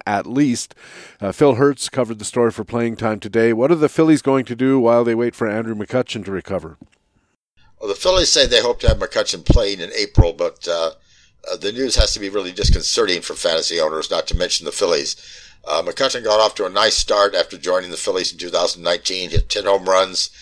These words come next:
Speaker 2: uh, compiled an eight thirty-four O P S, but only stole two bases before he had season-ending knee surgery. And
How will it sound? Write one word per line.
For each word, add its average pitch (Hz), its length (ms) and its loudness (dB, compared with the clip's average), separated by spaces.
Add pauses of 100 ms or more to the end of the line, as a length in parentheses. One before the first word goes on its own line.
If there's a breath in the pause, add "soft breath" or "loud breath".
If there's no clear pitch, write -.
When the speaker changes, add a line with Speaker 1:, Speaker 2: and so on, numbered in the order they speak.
(280 loud breath)
Speaker 2:
uh, 80 160 -8
compiled 92 340 -2
an 90 60 -8
eight 90 160 -6
thirty-four 92 500 -2
O 95 60 2
P 87 200 6
S, 90 240 -2
but - 180 2
only 98 240 -8
stole 92 220 -4
two - 180 -12
bases 101 560 -2 (480 loud breath)
before 95 380 0
he 92 100 0
had 95 100 -2
season-ending 92 640 -6
knee 98 140 -4
surgery. 78 520 -4
And - 120 -12